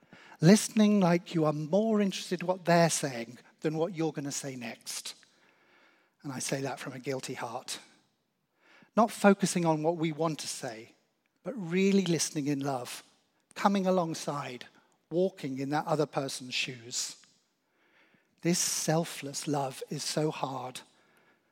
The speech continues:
But wouldn't it great, be great, church, if we were all like that? If you came into this room on a Sunday evening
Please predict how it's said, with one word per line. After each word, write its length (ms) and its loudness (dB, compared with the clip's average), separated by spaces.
But 100 -10
wouldn't 320 0
it 40 -20
great, 280 0
be 120 -2
great, 380 2
church, 560 -6
if 300 -10
we 120 -8
were 400 2
all 360 8
like 260 -4
that? 380 -12
If 160 -4
you 80 -4
came 380 2
into 260 0
this 240 -4
room 440 -4
on 120 -4
a 40 -4
Sunday 360 -2
evening 500 -12